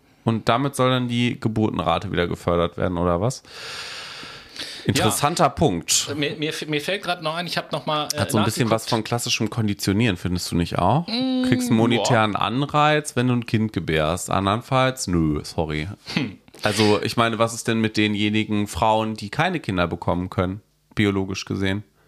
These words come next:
Speaker 2: Tja.
Speaker 1: Was ist, was ist damit? Also,
Speaker 2: Pech
Speaker 1: hä?
Speaker 2: gehabt, würde ich mal sagen, an der Stelle.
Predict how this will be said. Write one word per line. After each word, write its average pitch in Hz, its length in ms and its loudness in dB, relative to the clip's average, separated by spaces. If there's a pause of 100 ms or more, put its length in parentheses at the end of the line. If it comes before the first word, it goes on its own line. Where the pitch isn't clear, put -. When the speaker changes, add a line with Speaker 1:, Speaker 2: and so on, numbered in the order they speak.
(680)
Speaker 2:
Tja. - 160 0
Speaker 1:
Was 110 100 0
ist, - 180 -4
was 113 100 0
ist 113 200 -4
damit? 120 440 0
Also, 101 280 0
Speaker 2:
Pech 180 180 -2
Speaker 1:
hä? 156 140 4
Speaker 2:
gehabt, - 280 -2
würde 107 140 -6
ich - 60 -10
mal 117 120 -4
sagen, 135 340 -6
an 143 120 -8
der 156 140 -4
Stelle. 170 280 -6